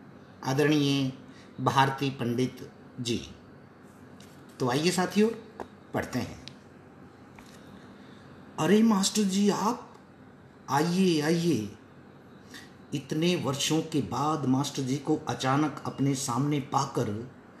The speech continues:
मैं चौंक ही गया था। मास्टर जी कहने को तो गांव के जरा से मिडिल स्कूल के हेडमास्टर,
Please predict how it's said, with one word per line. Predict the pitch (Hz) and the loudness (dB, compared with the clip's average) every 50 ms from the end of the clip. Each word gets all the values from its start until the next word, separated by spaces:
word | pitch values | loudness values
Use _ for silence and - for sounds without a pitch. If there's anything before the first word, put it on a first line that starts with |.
| - - - - - 123 | -20 -20 -18 -8 -2 0
मैं | 131 165 180 175 - - | 2 2 2 0 0 2
चौंक | - 214 240 254 247 - | 4 6 6 4 4 2
ही | - 190 | -2 -2
गया | 160 139 135 113 107 101 | 0 0 -2 -2 -4 -6
था। | - - 92 - - - - - - - - - - - - - - - - - - - - - - - - - - - | -10 -12 -14 -16 -18 -20 -20 -20 -20 -20 -20 -20 -20 -20 -20 -20 -20 -20 -20 -20 -20 -20 -20 -20 -20 -20 -20 -16 -8 -4
मास्टर | 131 131 127 123 135 131 - - 156 151 | -2 -2 0 -2 -2 -4 -2 0 0 0
जी | 143 147 151 156 156 160 156 - - - - - - - - - | 0 0 0 0 0 -2 -4 -8 -14 -20 -20 -20 -20 -20 -8 -4
कहने | - 143 110 139 151 165 170 | -2 0 2 2 2 2 2
को | 170 160 170 | 0 -2 -2
तो | 170 - 202 | 0 0 0
गांव | 160 120 123 123 135 151 160 170 | 0 2 0 0 2 2 0 0
के | 165 185 214 | 0 0 -2
जरा | 156 113 120 123 135 151 165 | 0 0 0 0 2 0 0
से | - - 220 196 | 0 0 0 2
मिडिल | 143 127 127 127 147 170 170 | 4 4 4 4 4 2 2
स्कूल | 170 - - - 143 160 | 0 -4 -8 -6 -6 -4
के | 175 - 208 | 0 0 0
हेडमास्टर, | - - 110 104 113 123 143 147 - - - 214 233 285 | 0 0 -2 -4 -2 -2 -2 -2 -4 -4 -4 -4 -4 -4